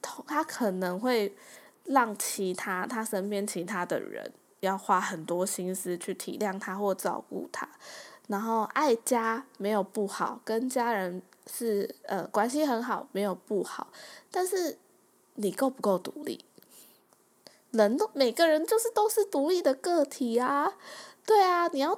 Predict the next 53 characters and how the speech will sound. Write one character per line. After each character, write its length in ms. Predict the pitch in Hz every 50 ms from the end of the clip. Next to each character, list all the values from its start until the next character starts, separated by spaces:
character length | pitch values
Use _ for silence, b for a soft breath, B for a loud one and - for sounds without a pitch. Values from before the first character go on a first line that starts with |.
| - -
懂 240 | - 330 233 220 240
这 80 | 330
件 200 | 320 - 359 381
事 200 | 403 - - 381
情 280 | 349 - - 233 214 220
吧。 420 | 247 240 220 202 190 190 - - - _ _ _ _ _ _ _ _ _ _
那 180 | - 370 381 359 - 233
如 100 | 233 226
果 140 | 220 226 214
你 160 | 202 196 180
家 260 | 175 - 226 220 220 220
就 160 | - 226 208 196 - - _ _
大 100 | - 208
家 140 | 196 196 190
都 160 | 196 190 196
是 160 | 196 208 202
这 140 | 196 - 202
样 120 | 180 175
的 80 | 170 160
话， 140 | - 180 175
那， 220 | 175 180 180 180 - - -
那 220 | - 202 202 - -
OK 360 | - - 180 - - - 175
啦， 220 | 180 185 190 180 185
就 120 | - 196 202
是 260 | 233 202 190 190 - B B B B B B B B
我 100 | - 214
可 140 | 240 285 311
能 100 | 254 -
要 200 | 262 269 277 240
离 180 | 233 220 214 208
你 200 | 214 220 226 226
远 200 | 208 190 190 202
一 60 | 214
点， 180 | 214 208 196
因 80 | 208 220
为 220 | 233 233 226 226 269 - _ _ _ _ _ _ _ _ _ _ _ _ _ _ _ _ -
我 100 | - 220
本 240 | 233 - 220 202 208
身 160 | 247 220 226
就 120 | 233 240 247
是 140 | - 277
一 60 | 262 -
个 100 | 233 214
没 140 | 214 214
有 100 | 214 208
办 220 | 190 226 233 208 220
法， 240 | 220 - - 233 B B B B B B B B _ _ _ _ _ _ _ _ _ _ _
就 120 | - 240
是 320 | 240 247 247 240 233 226 - -
怎 100 | - -
么 80 | - -
讲， 140 | - -